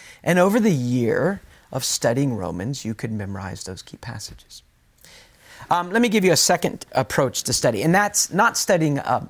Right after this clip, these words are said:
book of the Bible, but studying a theme of the Bible. Now, the benefit of that is you get a big picture of a theme. So whatever the theme is, you know, let's say the theme of prayer, uh, all the prayers of the Bible. And that ought to give you a very well-rounded picture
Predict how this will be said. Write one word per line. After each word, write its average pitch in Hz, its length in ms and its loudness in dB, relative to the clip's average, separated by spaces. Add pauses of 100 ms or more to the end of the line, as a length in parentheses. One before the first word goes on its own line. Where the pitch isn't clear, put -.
(220)
book 143 340 0
of 180 80 0
the 139 60 2
Bible, 127 260 0
but 190 180 -2
studying 117 400 -2
a 117 40 -2
theme 196 460 2
of 156 80 2
the 123 80 0
Bible. - 380 -2 (320)
Now, 170 180 2
the 160 100 2
benefit 226 460 2
of 156 80 2
that 139 240 4
is 117 380 -2 (440)
you 196 240 4
get 175 260 2
a 147 80 4
big 170 640 2
picture - 600 -4
of 127 160 0
a 131 40 0
theme. 123 640 -2
So 113 400 -2 (400)
whatever 156 320 4
the 139 80 0
theme 120 320 -2
is, 98 180 -8
you 123 80 -4
know, 117 140 -2
let's 123 200 -2
say 113 260 -2
the - 160 -10
theme 107 260 -8
of 101 80 -12 (140)
prayer, - 520 -10 (540)
uh, 104 140 -2 (140)
all 156 280 4
the 147 80 0
prayers 123 500 2
of 107 100 -6
the 98 80 -4
Bible. - 440 -8
And 123 240 -4
that 185 240 0
ought 226 200 2
to 226 60 -4
give 170 160 0
you 143 140 2
a 135 60 -2
very 143 260 0
well-rounded 120 1300 -2
picture - 500 -8